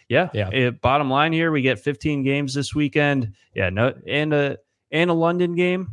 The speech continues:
Speaker 1: Uh, I know we'll, we'll dig into that. So, I mean,
Speaker 2: Oh,
Speaker 1: what,
Speaker 2: yeah.
Speaker 1: what's not to love?
Speaker 2: Yeah, Jags heading across the pond. Uh, the Denver Broncos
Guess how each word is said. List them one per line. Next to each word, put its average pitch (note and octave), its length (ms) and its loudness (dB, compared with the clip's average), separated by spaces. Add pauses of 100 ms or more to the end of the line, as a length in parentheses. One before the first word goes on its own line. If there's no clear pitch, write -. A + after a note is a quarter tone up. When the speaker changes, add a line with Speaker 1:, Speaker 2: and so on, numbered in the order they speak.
(140)
Speaker 1:
Uh, C3 60 -2
I B2+ 220 2
know C3 180 2
we'll, B2+ 180 4
we'll B2+ 140 0
dig B2+ 240 2
into B2 220 2
that. B2+ 300 2
So, B2+ 220 0
I A#2+ 60 2
mean, A#2 160 0
Speaker 2:
Oh, A#2+ 40 2
Speaker 1:
what, C3 80 4
Speaker 2:
yeah. F2+ 60 -6
Speaker 1:
what's B2+ 220 0
not B2+ 180 0
to A#2+ 100 0
love? A2+ 320 0 (1000)
Speaker 2:
Yeah, D3+ 180 2
Jags D3 360 0
heading E3 200 0
across D#3+ 320 0
the D3 80 -4
pond. D3+ 520 0 (140)
Uh, G#2+ 220 0
the G#2 100 -4
Denver B2+ 240 0
Broncos D#3+ 640 0